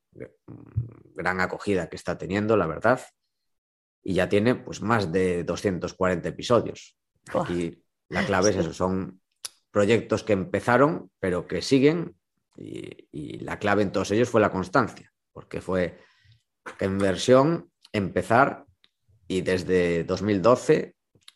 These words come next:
Speaker 1: cuando lo lancé, pues, dos, tres artículos publicaba a la semana. En el
Speaker 2: Claro.
Speaker 1: podcast también.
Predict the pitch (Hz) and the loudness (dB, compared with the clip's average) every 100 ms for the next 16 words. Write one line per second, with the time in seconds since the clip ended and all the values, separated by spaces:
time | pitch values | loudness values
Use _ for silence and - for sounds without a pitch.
0 | _ - - 92 92 90 87 - 117 - | _ -14 -8 -2 0 0 0 4 2 4
1 | 95 90 - 80 98 92 - 98 101 98 | -4 -4 -14 -4 -2 -2 -2 4 4 2
2 | 90 - 117 120 123 123 90 85 95 90 | -8 -4 -2 2 2 0 -2 2 2 2
3 | 85 - 98 104 82 _ _ _ _ _ | 0 -2 2 2 0 _ _ _ _ _
4 | _ _ _ - - 90 143 - 131 - | _ _ _ -6 -4 -2 -4 -2 -2 -2
5 | 92 110 78 | 0 0 -2